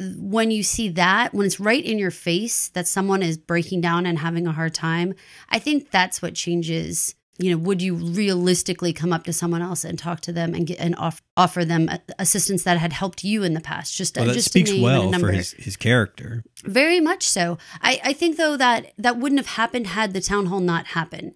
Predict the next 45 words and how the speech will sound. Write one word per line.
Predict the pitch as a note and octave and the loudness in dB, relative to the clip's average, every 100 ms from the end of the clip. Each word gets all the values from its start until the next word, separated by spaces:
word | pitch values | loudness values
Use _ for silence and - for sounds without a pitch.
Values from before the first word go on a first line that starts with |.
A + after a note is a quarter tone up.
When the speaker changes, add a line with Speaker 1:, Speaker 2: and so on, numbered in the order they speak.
| _ _ - - | _ _ -20 -6
Speaker 1:
I | F#3+ | -2
think | A3 G3+ | 0 2
that | G3 - - _ | 2 0 -8 _
Darnell | G3+ G#3 G3+ F#3+ | 0 2 2 2
would | F3+ | 2
have | F3+ | 2
been | F#3+ | 0
at | - | 0
home | F3+ F3+ F3+ | 0 0 0
with | F3+ E3+ | -2 -2
Malik, | F#3+ E3+ E3 E3+ | 0 0 0 -2
and | E3 | -2
Malik | E3 E3+ | 0 -2
would | F3 | -4
have | E3+ | -4
told | - F3+ | -6 -2
them, | F3 E3+ | 0 0
and | E3+ E3+ | -2 -2
Dar-, | E3 - | -4 -6
Darnell | - E3 D#3+ | -6 -4 -2
would | D#3 | -4
have | D#3+ | -6
been | D#3+ | -6
like, | E3+ | -6
"Well, | E3 | -6
that's | F3 F3 | -6 -6
a | E3 | -6
shame," | - F#3+ E3+ E3 - - - - | -2 -2 0 -2 -6 -18 -10 0
you | E3+ | 2
know, | |
whatever. | E3 F#3+ F#3+ E3 D#3+ F3 - _ - | 4 4 4 0 -4 -6 -10 _ -2
Maybe | G3 F#3+ | 0 0
he | F#3+ | 0
would | F3 | 0
have | |
laid | F3 F3 | 2 2
off | F3 E3 | 2 2
from | - E3+ | -2 -2
emails | F3 F3 E3 E3 | 0 2 2 0
and | E3 | -2
calls | F3 E3+ D3+ | -2 -4 -2
about | D#3+ - | -6 -6
the | |
housing | D#3 G#3 E3+ E3 | -4 -2 0 0
bill, | E3 E3 | 0 -2